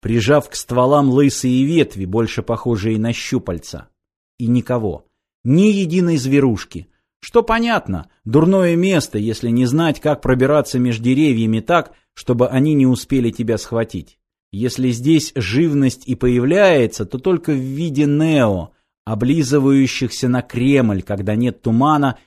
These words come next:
и видно зубчатые стены и величественные башни. А Нео, как и плотоядным сорнякам, свойственно жрать всё, что шевелится.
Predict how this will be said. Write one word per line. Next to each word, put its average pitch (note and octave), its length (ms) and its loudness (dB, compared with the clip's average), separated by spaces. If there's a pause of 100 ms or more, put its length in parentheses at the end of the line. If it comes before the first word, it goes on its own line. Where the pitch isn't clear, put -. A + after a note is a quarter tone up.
(120)
и A#2+ 140 -2
видно C3+ 400 0
зубчатые A#2+ 600 -2
стены C#3+ 380 0
и B2+ 180 -2
величественные A2+ 880 -2
башни. F#2 540 -8 (460)
А B2+ 100 2
Нео, G#3+ 440 2
как E3 220 -4
и - 20 0
плотоядным D3 680 0
сорнякам, D3+ 600 0
свойственно D3 760 0
жрать C3+ 400 0
всё, - 300 -4
что - 180 -4
шевелится. G#2+ 760 -4